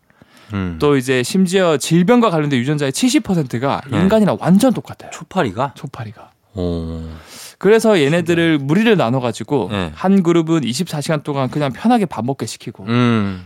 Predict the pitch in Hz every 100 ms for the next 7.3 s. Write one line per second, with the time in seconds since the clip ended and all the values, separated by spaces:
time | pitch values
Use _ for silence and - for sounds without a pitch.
0 | - - 143 202 185 180 156 147 - 139
1 | 165 180 - 143 135 120 - 156 127 120
2 | 92 110 156 _ 110 107 92 82 82 -
3 | - 143 151 180 117 _ - 95 135 160
4 | 175 165 - 139 - 131 127 123 120 110
5 | 107 185 262 - _ - - 240 247 226
6 | 143 - - 254 - 208 190 131 104 104
7 | 90 - -